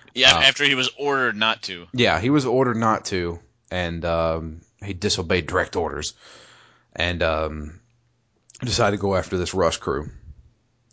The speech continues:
Speaker 2: Um, and he is, he's, he's got us, it's either him or,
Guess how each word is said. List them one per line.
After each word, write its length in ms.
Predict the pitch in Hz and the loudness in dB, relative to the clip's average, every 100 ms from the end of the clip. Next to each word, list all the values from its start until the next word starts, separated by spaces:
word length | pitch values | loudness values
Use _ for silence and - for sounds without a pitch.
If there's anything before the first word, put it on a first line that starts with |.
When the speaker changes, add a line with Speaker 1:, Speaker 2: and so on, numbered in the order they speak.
| - _ | -20 _
Speaker 2:
Um, 520 | 87 87 87 82 82 82 - - _ _ _ _ _ _ _ | 0 2 2 0 -6 -10 -14 -20 _ _ _ _ _ _ _
and 140 | 104 92 | -4 0
he 240 | 127 170 | 2 4
is, 220 | 139 92 95 | 4 4 0
he's, 380 | 123 165 127 - | 2 2 0 -6
he's 180 | 131 135 | -4 0
got 180 | 156 170 | 0 2
us, 240 | 139 - - | 0 0 2
it's 400 | 127 - - 170 | 0 2 2 2
either 180 | 165 | 2
him 680 | 107 - 190 226 220 208 - _ - | 0 2 4 6 4 0 -6 _ 2
or, 240 | 123 98 | 4 4